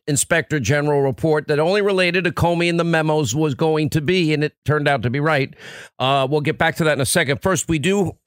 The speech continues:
get a quick check of the weather down in Florida. This Hurricane Dorian now expected to intensify to a Cat four, posing a, a pretty growing danger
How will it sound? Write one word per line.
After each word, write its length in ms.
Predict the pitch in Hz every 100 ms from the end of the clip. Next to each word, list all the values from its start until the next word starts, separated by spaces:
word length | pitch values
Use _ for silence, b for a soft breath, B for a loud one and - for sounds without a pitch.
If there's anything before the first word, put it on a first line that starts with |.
| 147
get 200 | 160 160
a 160 | 147 143
quick 320 | - 185 -
check 260 | - 170 -
of 260 | 147 120
the 200 | 95 143
weather 320 | 127 156 165 160
down 200 | 147 135
in 80 |
Florida. 540 | 117 160 170 175 165 156
This 160 | 127
Hurricane 540 | 147 170 170 - 147 123
Dorian 520 | 151 175 165 160 143 B B B B B
now 240 | - 156 175
expected 540 | 156 - 175 165 156
to 160 | 135 151
intensify 800 | 120 - 202 214 165 - 139 139
to 100 | 139
a 80 | 127
Cat 320 | - 165 - -
four, 580 | 175 180 139 120 151 B B B B -
posing 400 | 143 156 127 135
a, 160 | 135 135 -
a 140 | 127 113
pretty 320 | - 185 160
growing 420 | 117 160 156 139
danger 540 | 131 170 165 131 139